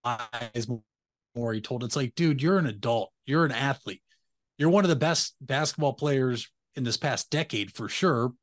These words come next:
you know, one of the greatest, arguably, scorers of all time. Like, give it a break. I, I mean, and Mitch, he made that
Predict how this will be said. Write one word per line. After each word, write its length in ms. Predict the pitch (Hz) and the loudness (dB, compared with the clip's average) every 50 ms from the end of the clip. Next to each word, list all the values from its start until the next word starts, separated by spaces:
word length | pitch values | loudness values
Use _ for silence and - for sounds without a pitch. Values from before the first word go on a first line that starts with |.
| _ _ _ _ - | _ _ _ _ -8
you 60 | 135 | -4
know, 100 | 117 123 | -2 -2
one 180 | 127 110 131 143 | 0 0 0 0
of 60 | 160 | 0
the 60 | 151 | 0
greatest, 400 | 127 123 135 139 135 139 127 - | 0 2 2 2 2 2 0 0
arguably, 440 | 135 135 131 131 123 127 120 127 120 | 0 0 0 0 0 -2 -2 -2 -2
scorers 440 | 110 - - - 147 156 156 139 117 | -2 -2 -2 -2 -2 -2 -2 -2 -2
of 60 | 117 | -2
all 120 | 123 117 110 | -4 -4 -2
time. 480 | - 135 160 - 135 127 120 123 - _ _ _ _ _ _ _ _ _ _ _ _ _ _ _ _ - | -2 0 0 0 0 0 -2 -4 -6 _ _ _ _ _ _ _ _ _ _ _ _ _ _ _ _ -6
Like, 240 | 170 147 123 - _ _ _ _ _ _ _ _ _ _ _ _ _ _ _ 123 | -6 -6 -6 -6 _ _ _ _ _ _ _ _ _ _ _ _ _ _ _ -4
give 120 | 160 180 | -2 0
it 60 | 180 | 0
a 60 | 156 | 2
break. 340 | 131 139 120 101 - - - _ _ _ _ - | 2 0 0 -2 -6 -12 -20 _ _ _ _ -6
I, 200 | - 147 143 143 | -4 -2 0 2
I 40 | 147 | 2
mean, 140 | 147 147 143 | 2 2 0
and 140 | 131 143 147 | -2 -2 -2
Mitch, 260 | 170 - - - - _ _ _ _ _ _ _ _ _ _ _ _ _ _ | -2 -2 -2 -6 -10 _ _ _ _ _ _ _ _ _ _ _ _ _ _
he 160 | - 170 170 | -4 -2 -2
made 300 | 156 139 147 151 151 131 | 0 2 2 0 0 0
that 180 | 143 131 120 | -2 -4 -4